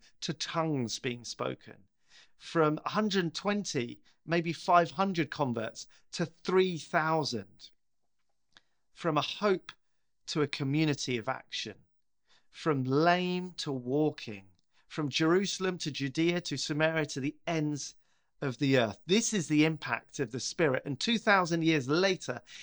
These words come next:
here we are in Canterbury and Faversham and East Kent in the U K. And yet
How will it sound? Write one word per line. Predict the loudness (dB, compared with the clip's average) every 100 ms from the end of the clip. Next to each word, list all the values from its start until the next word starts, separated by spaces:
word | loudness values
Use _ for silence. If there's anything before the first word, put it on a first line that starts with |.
| -4
here | 4 6
we | 8 6
are | 6 2 0
in | -6
Canterbury | -2 0 0 -4 -4 -2 -2
and | -6
Faversham | -2 0 0 -2 -4 -4
and | -6 -8
East | -8 -8 -8
Kent | -6 -6
in | -6 -8
the | -8
U | -10
K. | -8 -8 -10 -12 _ -20 -20 -20 -20 _ 0
And | 4
yet | 6 4 4